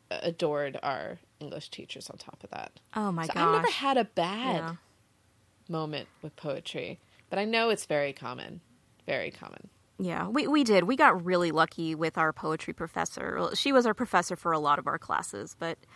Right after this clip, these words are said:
Speaker 2: I mean, guys, she was, like, friends with Allen Ginsberg, okay? So she knew
Speaker 1: She
Speaker 2: what she
Speaker 1: got
Speaker 2: was
Speaker 1: mar-,
Speaker 2: talking
Speaker 1: she got engaged at a party, at, at one of Ginsberg's parties.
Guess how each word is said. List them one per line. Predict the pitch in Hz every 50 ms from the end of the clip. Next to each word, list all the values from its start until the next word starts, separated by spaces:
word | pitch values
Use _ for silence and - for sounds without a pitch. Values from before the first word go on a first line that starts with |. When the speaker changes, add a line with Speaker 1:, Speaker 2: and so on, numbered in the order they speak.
| - - - - - -
Speaker 2:
I | - 254
mean, | 240 240 233 220 - _ _ _ _ _ _ _ - 208
guys, | 214 202 190 185 180 180 180 - - - - - - - _
she | - - - - 302
was, | 311 320 320 285 240 - - _ _ _ _ _ _ _ _
like, | - 220 202 190 - _
friends | - - - 202 190 185 190 190 196 196 190 -
with | - - - -
Allen | 180 175 170 170 165 165
Ginsberg, | 151 165 151 156 - - - - - - - 175 - - _ _ _ _ -
okay? | 175 170 190 180 175 170 180 180 - _
So | - - - 202 185 175 165 160 151 - - - _ _ - - -
she | - - - 262 247
knew | 233 247
Speaker 1:
She | 254
Speaker 2:
what | 247 -
she | 262
Speaker 1:
got | 262
Speaker 2:
was | 247 220
Speaker 1:
mar-, | 226 226 240 -
Speaker 2:
talking | 254 - -
Speaker 1:
she | - - 277
got | - 262 247
engaged | 240 220 208 - 208 202 202 208 240 269 277 - - -
at | 254 226 214
a | 202
party, | - - - 190 185 202 214 220 220 226 233 240 233 _ _ _ _
at, | - 202 190 -
at | 196 190
one | 196 196
of | 196 208 202 -
Ginsberg's | - 196 190 202 - - 190 180 185 -
parties. | - 202 170 180 202 220 247 - - -